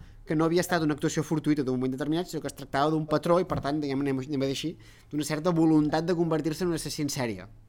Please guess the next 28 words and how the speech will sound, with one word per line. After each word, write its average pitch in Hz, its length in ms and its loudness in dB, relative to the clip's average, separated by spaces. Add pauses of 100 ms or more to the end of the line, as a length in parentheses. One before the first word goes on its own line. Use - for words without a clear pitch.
(260)
vale? 127 160 -2 (560)
Que - 100 -4
es 117 60 0
veu 156 160 6
que 170 80 4
això, 185 220 6 (260)
no 127 100 -4
sé 135 140 -8
exactament 131 400 -4
quina 127 240 -4
conseqüència 131 420 -4
penal 139 300 2
té, 185 160 2
però 160 160 -4
des 127 160 -2
del 127 80 -6
punt 143 160 -2
de 143 80 0
vista 147 160 -4
de 123 60 -2
l'argumentació 127 500 -2
de 143 60 -2
la - 20 -4
fiscalia 170 500 2
era 160 140 0
molt 143 160 2
important 156 400 -2 (480)
acreditar 151 560 2